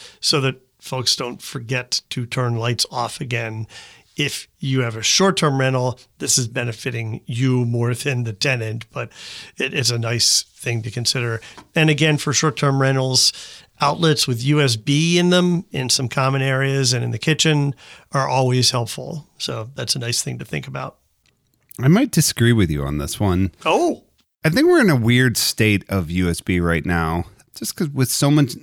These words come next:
Speaker 2: so many things going U S B C, I try to go as much U S B C stuff these days as possible.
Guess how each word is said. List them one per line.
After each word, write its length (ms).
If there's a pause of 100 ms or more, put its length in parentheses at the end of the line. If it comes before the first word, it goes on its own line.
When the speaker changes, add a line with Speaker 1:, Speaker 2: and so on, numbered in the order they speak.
Speaker 2:
so 200
many 180
things 280
going 420
U 160
S 140
B 200
C, 580 (800)
I 180
try 260
to 80
go 320
as 200
much 300
U 160
S 120
B 200
C 300
stuff 480 (260)
these 240
days 460
as 180
possible. 680